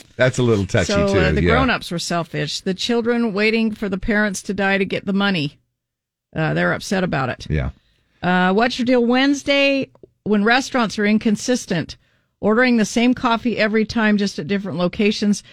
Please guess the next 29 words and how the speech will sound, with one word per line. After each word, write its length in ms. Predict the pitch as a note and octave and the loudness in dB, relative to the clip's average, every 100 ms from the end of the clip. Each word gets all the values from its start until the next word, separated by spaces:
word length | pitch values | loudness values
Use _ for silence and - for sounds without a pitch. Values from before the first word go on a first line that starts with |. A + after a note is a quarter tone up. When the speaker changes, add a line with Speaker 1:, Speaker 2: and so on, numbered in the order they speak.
| - | -12
Speaker 2:
Half 280 | - A#3 B3+ | 0 0 0
of 100 | A#3 | 0
them 140 | A3+ G#3+ | 2 4
make 200 | G3+ G#3+ | 2 0
it 60 | |
amazing. 480 | G3+ F#3+ G3 G3 F#3 | 0 2 2 2 0
The 80 | F3 | 0
other 180 | F3+ F#3 | 2 2
half, 260 | G3 F3 | 2 0
it 60 | - | -4
tastes 280 | - F3+ - | -4 -4 -4
like 200 | D#3 E3 | -4 0
dirt. 360 | F3 F3+ F#3+ - - | 2 2 0 -2 -4
Speaker 1:
<laughs> 160 | - - | -4 -2
Speaker 2:
Can 240 | F#3 C4 | 2 2
it 80 | C#4+ | 2
be 120 | A3+ | 2
the 80 | G#3+ | 0
same 340 | - G#3 G3+ G3 | 2 0 2 2
everywhere? 640 | G3+ G#3+ G#3 D#3 C#3+ - - - _ _ - _ _ _ - - _ | 0 2 2 2 2 -2 -4 -12 _ _ -20 _ _ _ -20 -20 _
Speaker 1:
That's 280 | - A#2 C#3+ | 0 2 4
like 280 | - C#3+ C#3 | 4 4 4
the, 100 | B2+ - | 0 0
it, 100 | C3+ | 0
that's 260 | A#2 D#3+ D#3 | 4 4 4
like 180 | C3 G#2 | 2 2
with 140 | G2 | 2
anything, 440 | G2 F#2+ F2 F2 F2+ | 2 2 0 0 0
though. 260 | E2+ E2 | 0 -2